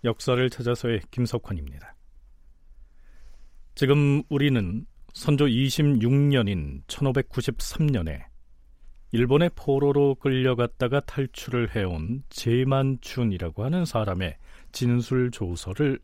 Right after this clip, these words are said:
살펴보고 있습니다. 그는 잡혀가기 전에 경상우수영의 군관이었지요. 삼도수군 통제사인 이순신이 그를 취조해서 임금인 선조에게 보고한 내용인데요.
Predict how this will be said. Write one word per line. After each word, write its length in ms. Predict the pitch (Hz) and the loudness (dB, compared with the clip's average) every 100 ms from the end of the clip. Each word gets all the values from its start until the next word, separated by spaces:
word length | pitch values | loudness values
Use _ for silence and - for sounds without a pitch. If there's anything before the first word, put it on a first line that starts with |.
| - | -14
살펴보고 540 | - 113 - 76 71 | -10 -8 -6 -8 -10
있습니다. 520 | 73 - - 69 - - - - - - - - - - - - - - | -12 -12 -14 -14 -18 -20 -20 -20 -20 -20 -20 -20 -20 -20 -20 -20 -20 -4
그는 500 | - 156 151 143 131 | 4 4 6 2 0
잡혀가기 580 | - 127 - 127 123 120 | -2 -4 -2 0 0 -2
전에 440 | 120 98 85 123 - | -2 -4 -4 -6 -4
경상우수영의 1160 | 131 127 135 143 139 113 117 120 113 104 117 135 | 0 2 2 0 0 0 0 -2 -2 0 0 -2
군관이었지요. 960 | - 113 120 120 98 76 - - 107 - - - - - - - - - - | -2 -2 0 2 0 -2 -8 -6 -6 -8 -20 -20 -20 -20 -20 -20 -20 -20 -18
삼도수군 680 | - 139 131 139 139 139 135 | -4 0 2 0 2 0 2
통제사인 680 | 139 131 131 - 123 120 | 0 2 2 2 2 2
이순신이 720 | 90 95 - 147 151 131 82 120 | 0 -4 0 0 0 -2 -2 -4
그를 300 | - 101 98 | -4 -4 -4
취조해서 1000 | - - 151 147 127 - 78 - 85 - - - - - - | -8 -2 0 2 0 -2 -6 -8 -10 -10 -14 -20 -20 -16 -2
임금인 680 | 110 120 123 135 143 139 117 | 0 2 2 2 2 2 0
선조에게 600 | - 131 120 113 104 139 - | -2 -4 0 -2 0 -2 -2
보고한 560 | 117 113 127 107 107 | -4 -2 0 -2 -4
내용인데요. 680 | 87 80 87 143 92 69 67 | -4 -4 -4 -4 -4 -8 -10